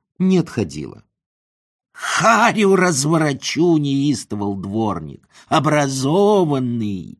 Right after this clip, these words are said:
Когда скандал был в зените, явился милиционер и молча стал тащить скандалиста в район. Милиционеру помогали молодцы из Быстроупака. Дворник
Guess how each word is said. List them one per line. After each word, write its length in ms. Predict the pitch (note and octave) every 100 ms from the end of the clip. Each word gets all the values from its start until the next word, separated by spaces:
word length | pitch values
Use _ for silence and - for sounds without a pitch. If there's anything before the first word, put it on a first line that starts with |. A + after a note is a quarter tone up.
| _ _ _ _ -
Когда 440 | C3 C#3 C#3 G#3
скандал 680 | - - D3 D3 C#3+ D#3 B2
был 320 | G2 C#3+ A2+
в 40 |
зените, 800 | F#2 E2+ B2 D#3+ B3 B3+ B3+ A#3 - _ -
явился 580 | F#2+ F#3+ F#3+ D3 -
милиционер 840 | C3 C3 C3+ - D3+ D#3 A3 C4+ - _ -
и 120 | C#3
молча 480 | B2+ E3+ A#3 - F#3
стал 340 | - C#3+ B2+
тащить 500 | - G#2+ - A2+ G#2
скандалиста 760 | - - G2 G2+ A2 F#3 - D3
в 80 | A2+
район. 480 | A#2 F#2 C#2+ A2 _ _ _ _ _
Милиционеру 880 | G#2 C3+ D#3 - F3+ F3+ A3+ C#4 A3+
помогали 600 | - G3 F3+ D#3+ F3 E3+
молодцы 640 | D#3+ G3+ B3+ A#3+ - G#3+
из 360 | G3+ - C3+ G#2+
Быстроупака. 1000 | G2 - - D#3+ D#3 - F2+ F2+ - - _ _ _ _ _ _ -
Дворник 840 | - B2+ E3 F3+ D#3+ D3+ D3 -